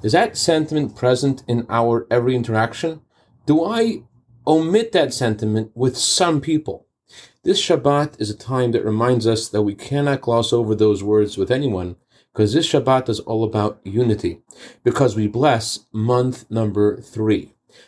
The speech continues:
Number one represents a realm that is above division. Number two is representative of a realm of discord and fragmentation.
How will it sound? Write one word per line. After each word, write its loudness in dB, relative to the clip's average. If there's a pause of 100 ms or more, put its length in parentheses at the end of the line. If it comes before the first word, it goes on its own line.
Number 2
one 2
represents 0
a 2
realm 2
that -2
is 0
above -2
division. -2 (400)
Number 2
two -2
is 0
representative 0 (120)
of 0
a 2
realm 0
of -2
discord 0
and -2
fragmentation. -2